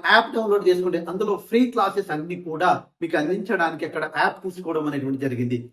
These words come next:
కాబట్టి ఆ ఫ్రీ క్లాసెస్ అన్ని కూడా వినడానికి వినియోగించుకుంటారని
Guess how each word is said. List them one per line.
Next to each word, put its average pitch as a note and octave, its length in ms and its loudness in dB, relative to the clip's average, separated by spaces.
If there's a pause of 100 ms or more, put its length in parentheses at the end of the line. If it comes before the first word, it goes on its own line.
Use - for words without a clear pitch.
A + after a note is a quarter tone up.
(120)
కాబట్టి F3+ 240 0
ఆ D#3+ 40 2 (120)
ఫ్రీ B3 100 2 (120)
క్లాసెస్ G3 400 2
అన్ని D#3 240 -4
కూడా E3+ 200 -2
వినడానికి E3 540 0 (380)
వినియోగించుకుంటారని F3 920 0